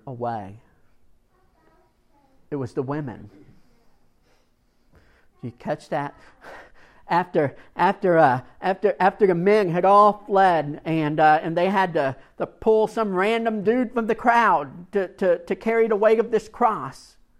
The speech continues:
the women still stuck with him, followed him, weeping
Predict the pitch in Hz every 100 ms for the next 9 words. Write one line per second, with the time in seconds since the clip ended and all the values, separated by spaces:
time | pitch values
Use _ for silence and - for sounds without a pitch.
0 | _ _ _ _ _ _ _ _ _ _
1 | _ _ _ _ _ _ _ _ _ _
2 | _ _ _ _ _ - 151 147 170 170
3 | 123 - - 160 151 - - 165 143 -
4 | 151 - 156 - 120 _ _ _ _ _
5 | _ _ _ _ _ _ _ _ _ _
6 | _ _ 165 175 160 139 131 123 98 120
7 | _ _ _ _ _ _ - 143 180 175
8 | 143 101